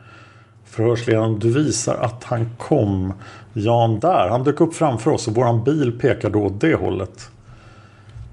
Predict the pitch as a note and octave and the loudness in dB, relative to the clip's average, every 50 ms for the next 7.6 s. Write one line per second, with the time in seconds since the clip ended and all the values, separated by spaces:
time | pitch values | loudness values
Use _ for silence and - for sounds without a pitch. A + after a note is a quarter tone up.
0 | - - - - - - - - - - _ - - _ _ - - - - - | -20 -20 -20 -20 -20 -20 -20 -20 -20 -20 _ -20 -20 _ _ -20 -20 -18 -10 -8
1 | F#2+ F#2 - - C3+ A#2 C3 C3 A2+ - - A#2 A2+ A#2+ B2 B2+ B2 - D3 F3 | -8 -8 -4 0 0 2 2 2 0 0 0 2 2 2 0 0 0 0 0 0
2 | F#3+ C#3+ G#2+ G2+ G2 - A2+ G#2+ - - - C#3+ C3+ A#2 G#2+ A2 C#3+ D#3 C#3+ A#2 | 2 2 2 2 0 0 -4 -4 -4 -2 0 0 2 4 4 4 2 2 2 2
3 | G#2+ G#2+ G#2+ D3 E3 - - - D3 C#3 - C#3 B2+ A2 G2+ G2 G2+ G2 F#2+ - | 0 2 2 2 0 -2 -2 -2 -2 0 2 2 2 4 4 2 2 0 -2 -4
4 | - B2+ A2+ - - - - G2 F#2+ - - - A2 - - C3 D#3 E3+ B2+ G2+ | -4 -4 -4 -4 -6 -4 -4 -4 -4 -4 -6 -8 -8 -2 0 2 2 4 4 2
5 | F2+ - - - - B2 G#2+ G2 G2+ G2 G2 G2+ G#2 F#2 - - D#3 E3 D3 A2+ | 2 0 -4 -2 0 2 2 4 2 2 0 0 -2 -2 0 0 2 2 2 2
6 | G2 F#2 - - - - - - - - - - - - G#2 G2+ A2 A2+ A#2+ C3 | 0 -2 -2 -6 -8 -14 -20 -20 -20 -20 -20 -20 -16 -8 -2 0 2 2 2 0
7 | C#3+ C#3 - - - G#2+ G2+ G#2+ A#2 C3+ D#3 D#3 | -2 -4 -8 -8 -6 -4 -2 -2 0 0 -2 -2